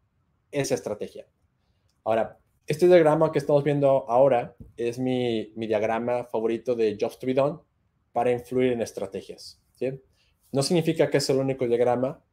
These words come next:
pero es el que yo personalmente uso. Y este está dividido en cinco, cinco áreas. Una es la estrategia diferenciadora, la estrategia dominante, la estrategia disruptiva,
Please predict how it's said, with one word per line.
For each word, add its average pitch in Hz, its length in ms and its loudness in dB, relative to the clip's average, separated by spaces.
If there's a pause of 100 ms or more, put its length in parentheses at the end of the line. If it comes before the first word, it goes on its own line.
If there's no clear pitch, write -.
pero 123 160 2
es 123 100 -4
el 135 140 -2
que 107 160 -10
yo 107 240 -4
personalmente 104 680 -4
uso. 90 300 -10 (500)
Y 131 120 0
este 147 180 2
está 151 140 2
dividido 147 420 4
en 117 160 -8
cinco, 131 560 -2
cinco 123 380 -4
áreas. 90 440 -10 (360)
Una 131 260 2
es - 320 -6 (140)
la 110 140 0
estrategia 123 920 0 (160)
diferenciadora, 120 800 -2 (480)
la 107 60 -2
estrategia 113 460 -4
dominante, 131 640 -2 (280)
la 107 100 -4
estrategia 107 440 -6
disruptiva, 127 720 -2